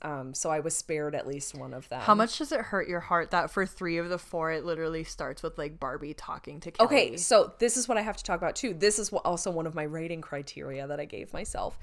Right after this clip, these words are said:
Speaker 1: Um, the Kelly lesson in this movie did not make any sense.
Speaker 2: Yeah.
Speaker 1: It made no sense.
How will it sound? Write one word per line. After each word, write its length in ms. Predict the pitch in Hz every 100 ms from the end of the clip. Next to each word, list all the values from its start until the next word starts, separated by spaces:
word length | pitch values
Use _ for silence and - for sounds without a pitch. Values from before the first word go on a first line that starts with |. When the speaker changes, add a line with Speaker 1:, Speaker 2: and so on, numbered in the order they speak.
| - - - - -
Speaker 1:
Um, 240 | 202 170 -
the 140 | 214
Kelly 480 | 214 - 214 214 269
lesson 480 | 277 311 302 - 320
in 200 | - 285
this 220 | 320 -
movie 280 | 302 294 302
did 180 | 233 180
not 200 | 170 156
make 180 | 165 -
any 220 | 147 143
sense. 540 | 135 127 92 - - -
Speaker 2:
Yeah. 320 | 196 190 135 147 _ _ _ - - -
Speaker 1:
It 140 | 226 226
made 180 | 214
no 240 | 214 185 165
sense. 600 | 165 127 - - - -